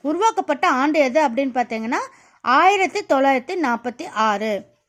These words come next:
ஆயிரத்தி தொள்ளாயிரத்தி நாற்பத்தி ஆறு. most repeated question, மறக்காம நோட் பண்ணி வச்சுக்கோங்க. அடுத்தது,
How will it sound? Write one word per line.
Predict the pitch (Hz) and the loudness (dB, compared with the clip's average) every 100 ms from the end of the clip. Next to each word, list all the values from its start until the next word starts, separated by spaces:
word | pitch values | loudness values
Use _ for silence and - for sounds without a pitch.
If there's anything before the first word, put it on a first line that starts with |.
| _ _ _ _ | _ _ _ _
ஆயிரத்தி | - 247 294 277 - 370 | -2 2 4 2 -2 -2
தொள்ளாயிரத்தி | 285 262 254 240 370 554 _ _ | 2 4 4 2 -4 -6 _ _
நாற்பத்தி | 254 240 240 262 247 294 | -6 -4 -2 -4 -4 -4
ஆறு. | 233 226 226 226 214 240 | 0 0 0 -2 -4 -2
most | 269 370 - | 4 4 4
repeated | 349 294 302 311 302 | -2 -2 0 0 0
question, | 254 - 370 415 | -4 -4 -6 -2
மறக்காம | 302 247 262 262 | -2 -2 -2 -4
நோட் | 254 233 | -2 -4
பண்ணி | 214 226 | -6 -8
வச்சுக்கோங்க. | 208 - 208 196 208 202 _ _ - | -8 -10 -12 -6 -6 -6 _ _ -12
அடுத்தது, | - 311 381 294 226 294 403 | -2 -2 0 -2 0 -2 -4